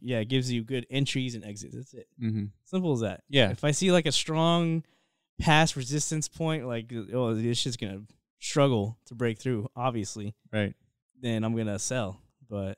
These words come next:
Speaker 1: <clears throat>
Speaker 2: Yeah.
Speaker 1: yeah, I don't, I don't recommend people trying to, you
Speaker 2: Yeah,
Speaker 1: know,
Speaker 2: and,
Speaker 1: predict
Speaker 2: and
Speaker 1: the future.
Speaker 2: again, it's, it's
Speaker 1: Short-term, you know,
Speaker 2: more of,
Speaker 1: volatility.
Speaker 2: yeah, more of, like, a, uh, psychological kind of assessment. Like, because think about it,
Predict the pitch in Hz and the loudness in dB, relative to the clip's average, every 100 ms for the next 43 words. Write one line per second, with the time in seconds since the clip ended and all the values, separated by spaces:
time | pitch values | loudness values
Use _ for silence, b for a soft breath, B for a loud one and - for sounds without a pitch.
0 | _ _ - - 101 - - 107 95 110 | _ _ -6 -4 -4 -8 -2 0 0 -4
1 | 110 123 113 117 113 113 110 107 104 113 | -4 -4 -4 -6 -4 -6 -6 -6 -6 -6
2 | 107 104 110 104 98 95 _ _ 135 170 | -6 -6 -6 -6 -8 -14 _ _ 2 4
3 | 143 151 135 147 113 107 113 110 104 101 | 4 2 2 2 0 -4 -4 -2 -4 -2
4 | 160 151 160 151 143 - - 127 - 123 | -2 2 2 2 0 0 4 4 4 2
5 | 110 107 - 131 127 160 165 147 123 110 | 0 -2 -6 -8 2 6 8 6 4 -6
6 | 107 107 _ 135 147 127 113 123 147 151 | -8 -10 _ -2 4 6 6 4 4 4
7 | 139 123 120 113 - 117 110 104 104 101 | 4 2 2 0 0 0 0 2 0 0
8 | - 117 117 110 104 110 - - 110 104 | 0 -2 0 0 2 2 0 0 2 4
9 | 101 98 98 _ _ _ - 139 113 98 | 4 0 -2 _ _ _ -6 0 2 2
10 | - 113 - 101 85 - _ _ _ _ | 4 2 2 -2 -4 -8 _ _ _ _
11 | 147 147 151 143 147 - 214 143 113 110 | 4 4 4 4 4 4 2 6 6 6
12 | 110 | 0